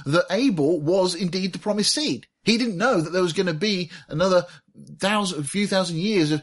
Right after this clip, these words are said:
of human history before we get to the real seed, the Messiah coming. But now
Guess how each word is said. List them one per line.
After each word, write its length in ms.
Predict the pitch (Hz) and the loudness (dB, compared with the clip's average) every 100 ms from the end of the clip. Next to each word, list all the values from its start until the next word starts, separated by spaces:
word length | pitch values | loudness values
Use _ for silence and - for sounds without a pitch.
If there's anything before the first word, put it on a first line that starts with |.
| 151 | -6
of 100 | 139 | -8
human 280 | - 196 165 | -4 -4 -2
history 520 | 214 214 - 123 131 _ _ _ _ _ _ - - | 0 0 -2 -4 -4 _ _ _ _ _ _ -14 -6
before 240 | 135 147 | -2 2
we 100 | 139 | 2
get 300 | 123 139 131 - - - | 4 2 0 -6 -18 -10
to 120 | - | -4
the 100 | 131 | 0
real 400 | 123 139 143 131 - | 2 4 4 4 -2
seed, 480 | - - - 139 127 | -6 -2 2 2 2
the 80 | 123 | -2
Messiah 520 | 117 117 127 123 110 | -4 -4 -2 -2 -4
coming. 440 | - 123 110 95 92 _ _ _ _ - - - - - - _ _ _ _ _ - | -6 -6 -6 -10 -16 _ _ _ _ -20 -18 -16 -18 -20 -20 _ _ _ _ _ -2
But 120 | 170 | 0
now 480 | 185 247 254 214 | 2 4 2 0